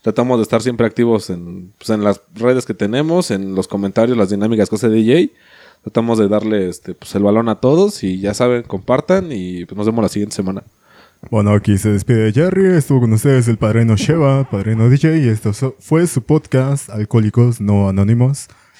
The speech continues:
Speaker 2: presentado por tres alcohólicos. Bonita tarde, día, noche, donde sea que lo escuchen,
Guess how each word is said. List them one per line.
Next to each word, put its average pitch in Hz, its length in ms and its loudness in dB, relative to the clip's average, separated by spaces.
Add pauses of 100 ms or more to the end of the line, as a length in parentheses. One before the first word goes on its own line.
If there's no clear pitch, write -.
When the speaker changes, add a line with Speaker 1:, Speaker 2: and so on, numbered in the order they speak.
(120)
Speaker 2:
presentado 120 600 0
por 107 180 0
tres 101 480 -2
alcohólicos. 95 1000 -4 (520)
Bonita 107 320 2
tarde, 147 520 2
día, 123 300 2
noche, 135 680 0 (120)
donde 92 220 -6
sea 117 180 -4
que 110 80 -2
lo 101 60 0
escuchen, 143 600 -2